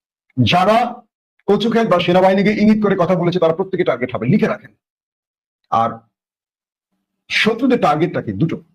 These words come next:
এক দেশকে অস্থিতিশীল করবে, তারপর দেশে যে কোনো সময় একটা জরুরি অবস্থা জারির চূড়ান্ত পরিকল্পনা আছে একটা গ্রুপের। যেহেতু এখন পর্যন্ত বিএনপির সবচেয়ে প্রিয় মানুষ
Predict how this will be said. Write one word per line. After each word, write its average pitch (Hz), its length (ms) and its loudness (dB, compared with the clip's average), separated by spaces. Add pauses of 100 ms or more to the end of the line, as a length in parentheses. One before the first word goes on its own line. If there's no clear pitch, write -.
(140)
এক 120 160 -4 (640)
দেশকে 185 480 -2
অস্থিতিশীল 190 500 -4
করবে, 165 220 0 (580)
তারপর 151 300 -2 (640)
দেশে 175 300 0 (100)
যে - 200 -2
কোনো 247 140 0
সময় - 260 -6
একটা 143 140 -4
জরুরি 185 340 0
অবস্থা 156 260 0
জারির 147 260 0 (320)
চূড়ান্ত 165 320 0
পরিকল্পনা 139 500 -2
আছে 120 200 -4
একটা 131 140 -6
গ্রুপের। - 320 -6 (1080)
যেহেতু 220 280 0 (120)
এখন 247 300 0
পর্যন্ত 185 280 2
বিএনপির 208 460 2
সবচেয়ে - 400 -6
প্রিয় 220 200 2
মানুষ - 260 -4